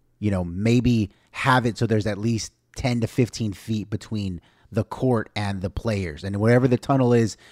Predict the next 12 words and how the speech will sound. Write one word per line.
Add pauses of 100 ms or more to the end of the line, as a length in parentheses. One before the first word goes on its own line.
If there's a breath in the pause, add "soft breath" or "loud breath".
(120 loud breath)
you
don't
have
seats
that
go
all
the
way
up
to
the